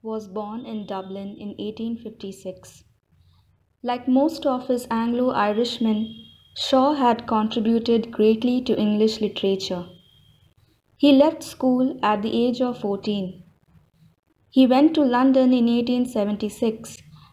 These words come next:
and began his literary career as a writer of unsuccessful novels. He became interested in social reform,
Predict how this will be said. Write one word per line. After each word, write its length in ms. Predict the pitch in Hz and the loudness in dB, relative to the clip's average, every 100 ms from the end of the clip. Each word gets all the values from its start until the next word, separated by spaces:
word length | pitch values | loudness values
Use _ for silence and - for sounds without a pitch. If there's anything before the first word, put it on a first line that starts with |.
| - | -6
and 180 | 208 214 | 0 4
began 440 | 214 208 226 254 254 | 4 4 4 2 0
his 200 | 226 214 | -2 0
literary 540 | 208 220 247 233 262 | 0 0 0 2 0
career 580 | 254 214 214 208 202 208 | 2 0 2 2 0 0
as 240 | 202 208 220 | 2 2 2
a 100 | 220 | 0
writer 560 | 202 208 208 214 214 214 202 | 0 -2 0 0 0 -2 -4
of 100 | 196 | -2
unsuccessful 1000 | 208 220 220 214 - 208 190 - 214 202 | -2 0 0 -4 -6 -2 -2 -2 -4 -2
novels. 560 | 196 196 190 180 - - _ _ _ _ _ _ _ _ _ _ | -2 -2 -2 -4 -8 -18 _ _ _ _ _ _ _ _ _ _
He 160 | 269 262 | 2 4
became 400 | 269 285 294 277 | 2 2 2 2
interested 680 | 247 233 269 277 - 277 277 | -2 2 4 4 4 4 4
in 180 | 220 | 0
social 480 | 220 - 226 226 240 | 0 0 -2 0 0
reform, 480 | 208 202 208 196 185 | 0 -4 -4 -4 -6